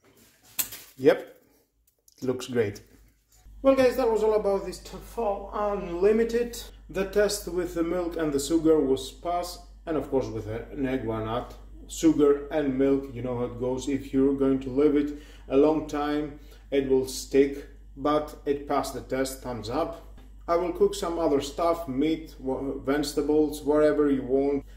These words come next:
Definitely you can do everything here, no worries, it will not stick.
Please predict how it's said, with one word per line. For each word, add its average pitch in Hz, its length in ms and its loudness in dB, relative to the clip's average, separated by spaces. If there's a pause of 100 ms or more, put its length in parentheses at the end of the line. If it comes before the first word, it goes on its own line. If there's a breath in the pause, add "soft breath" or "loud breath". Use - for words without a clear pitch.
(120)
Definitely 165 400 4
you 151 140 0
can 143 180 0
do 156 260 2
everything 143 640 2
here, 139 500 2 (320 loud breath)
no 139 220 6
worries, 127 640 0
it 131 160 -4
will 113 140 -6
not 113 240 -6
stick. - 460 -8